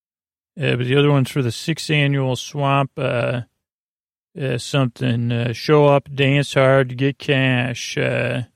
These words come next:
a grand giant dance, uh, something.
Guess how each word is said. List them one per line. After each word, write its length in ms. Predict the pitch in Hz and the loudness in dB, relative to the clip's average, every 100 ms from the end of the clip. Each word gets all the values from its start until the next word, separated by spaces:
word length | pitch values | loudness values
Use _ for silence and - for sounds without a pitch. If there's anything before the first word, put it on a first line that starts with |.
| _ _ _ _ _ _ _ _ _ _ _ _ - | _ _ _ _ _ _ _ _ _ _ _ _ -8
a 640 | 131 131 120 123 117 123 143 | -4 -2 -2 -4 -6 -6 -8
grand 720 | - 131 135 143 147 143 151 131 | -6 -2 0 2 2 0 -4 0
giant 400 | 143 143 143 123 | 2 2 0 -2
dance, 640 | 135 139 143 - - - | -2 0 -2 -4 -12 -6
uh, 340 | 135 131 131 | -4 -2 -2
something. 800 | 123 - 147 147 - 147 143 139 | -4 -4 -2 -2 -4 -4 -2 -4